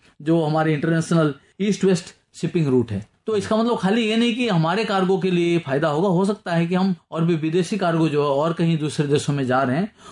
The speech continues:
उनका transshipment का व्यवस्था भी यहाँ पे आसानी से हो पाएगा। तो इसको एक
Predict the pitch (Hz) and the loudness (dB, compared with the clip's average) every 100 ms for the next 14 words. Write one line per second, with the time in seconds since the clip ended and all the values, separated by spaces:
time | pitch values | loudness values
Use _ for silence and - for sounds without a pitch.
0 | - 170 185 240 190 208 196 208 190 202 | -14 -6 -2 -2 -2 0 0 0 0 2
1 | 214 190 175 175 175 190 196 202 165 202 | 0 0 0 2 0 0 0 2 0 0
2 | 302 - _ _ 165 165 165 156 156 123 | -4 -4 _ _ -4 -2 0 2 2 0
3 | 107 104 101 110 _ - 185 247 247 | -2 -4 -4 -8 _ -4 -2 0 -2